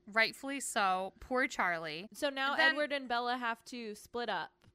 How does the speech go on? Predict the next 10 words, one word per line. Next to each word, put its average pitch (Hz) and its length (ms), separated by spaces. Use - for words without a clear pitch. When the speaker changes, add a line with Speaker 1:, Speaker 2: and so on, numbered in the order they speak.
Speaker 1:
Yes. 254 500
And 254 120
so 262 120
Jasper 277 840
and 240 200
Alice 233 680
drive 220 920
from 262 320
Forks, 269 340
Washington 233 640